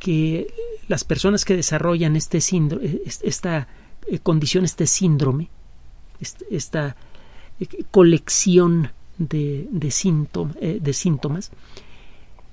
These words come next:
sufren procesos de inflamación en varias partes del cuerpo, muy, muy intensos.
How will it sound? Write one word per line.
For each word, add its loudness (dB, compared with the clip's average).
sufren 8
procesos 0
de 2
inflamación 0
en 2
varias -2
partes -4
del -4
cuerpo, -8
muy, 6
muy 8
intensos. -2